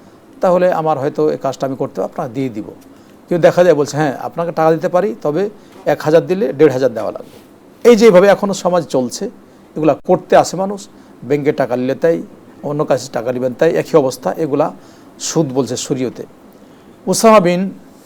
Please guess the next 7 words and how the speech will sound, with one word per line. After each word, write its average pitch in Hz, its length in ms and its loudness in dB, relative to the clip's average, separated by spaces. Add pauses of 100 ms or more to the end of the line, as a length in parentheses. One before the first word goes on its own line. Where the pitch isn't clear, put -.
(340)
আহ, 147 340 4
উসামা 165 360 4
রাদিয়াল্লাহু 139 400 2
তাআলা 135 160 2
আনহু 123 120 -4
তিনি 123 160 -6
বলছেন, 107 340 -8